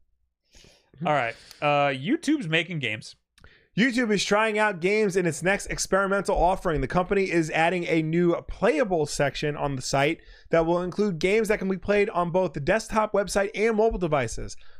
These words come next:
Speaker 2: Playables will only appear for a limited number of users to start, uh, and there, uh, there was no list of ti-,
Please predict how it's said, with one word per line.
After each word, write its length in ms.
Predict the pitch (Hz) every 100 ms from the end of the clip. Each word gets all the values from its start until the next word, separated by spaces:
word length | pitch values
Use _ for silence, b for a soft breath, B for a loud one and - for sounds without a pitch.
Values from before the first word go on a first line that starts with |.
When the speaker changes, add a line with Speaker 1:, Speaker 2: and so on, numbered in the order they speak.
| b
Speaker 2:
Playables 520 | - 240 240 196 202 160
will 80 | 160
only 280 | 196 226
appear 360 | 226 185 196 202
for 220 | 180 170
a 80 | 151
limited 360 | 151 202 254 233
number 300 | 214 214 208
of 80 |
users 340 | 170 185 214 202
to 100 | 202
start, 420 | - 160 156 156 b b b -
uh, 240 | 143 147
and 200 | 156 156
there, 280 | 165 165 165 _ -
uh, 220 | 143 139
there 120 | 143
was 160 | 151 139
no 220 | 151 202
list 260 | 208 202 -
of 180 | 170 151
ti-, 140 | -